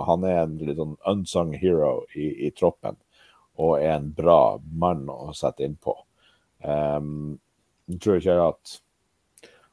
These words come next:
at det er nøkkelen som løser opp alt, men, men vi har et par gode spillere ute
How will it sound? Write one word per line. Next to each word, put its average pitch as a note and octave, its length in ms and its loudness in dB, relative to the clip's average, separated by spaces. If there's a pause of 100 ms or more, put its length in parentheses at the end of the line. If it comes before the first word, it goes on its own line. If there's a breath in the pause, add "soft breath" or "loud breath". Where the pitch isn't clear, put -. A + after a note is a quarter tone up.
(120)
at E2+ 140 -10 (120)
det F#2+ 180 8 (140)
er C#2+ 380 2 (1200)
nøkkelen G2 600 4
som E2 200 -4
løser G2+ 320 6
opp - 100 -8
alt, - 380 4
men, F2+ 260 -2
men G#2 160 0
vi A#2 80 6
har B2+ 240 12
et F#2 100 4
par F#2+ 200 6
gode G#2+ 280 6
spillere F2 460 4
ute G#2+ 340 0